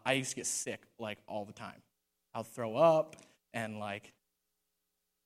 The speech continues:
my mom didn't know what was going on. It was, like, happened every time I ate pizza, so maybe it was cheese, who knows? Like, we didn't know. And I, I grew out of it, kinda.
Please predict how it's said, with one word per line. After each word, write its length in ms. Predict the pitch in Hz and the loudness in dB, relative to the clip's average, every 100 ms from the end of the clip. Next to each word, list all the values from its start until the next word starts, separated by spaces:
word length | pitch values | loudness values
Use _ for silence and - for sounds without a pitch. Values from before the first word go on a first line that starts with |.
| _ - | _ -10
my 200 | - - | -6 -2
mom 240 | 117 127 | 0 0
didn't 140 | 135 139 | 0 2
know 120 | 135 | 0
what 60 | |
was 140 | 135 135 | -2 -2
going 200 | 139 143 | -2 0
on. 460 | 180 185 185 180 | 2 2 2 0
It 100 | 165 | -2
was, 120 | 131 131 | -4 -4
like, 240 | 127 120 | -4 -6
happened 480 | - 143 135 139 135 | 0 2 2 0 0
every 160 | 135 | 0
time 180 | 147 143 | -2 -2
I 60 | 147 | -2
ate 140 | 139 | -4
pizza, 420 | 185 180 185 175 | -4 -2 -2 0
so 220 | 175 131 127 | -2 -4 -4
maybe 340 | 131 139 139 | -4 -4 -4
it 40 | |
was 120 | 131 - | -4 -6
cheese, 460 | 180 185 185 180 | -6 -4 -4 -4
who 80 | 165 | -4
knows? 300 | 151 120 - _ _ _ _ - - | -4 -4 -10 _ _ _ _ -20 4
Like, 320 | 151 143 - - - _ _ _ 160 | 8 8 6 -8 -20 _ _ _ 4
we 120 | 185 | 6
didn't 200 | 185 175 | 8 8
know. 260 | 208 104 - - _ _ _ _ _ _ _ 175 | 6 4 -4 -20 _ _ _ _ _ _ _ 6
And 140 | 185 | 8
I, 180 | 185 180 - | 8 8 8
I 120 | 170 | 8
grew 320 | 165 170 240 208 | 8 6 10 12
out 180 | 302 | 12
of 100 | 190 | 10
it, 120 | 123 - - | 2 -6 -6
kinda. 340 | 117 98 | -4 -6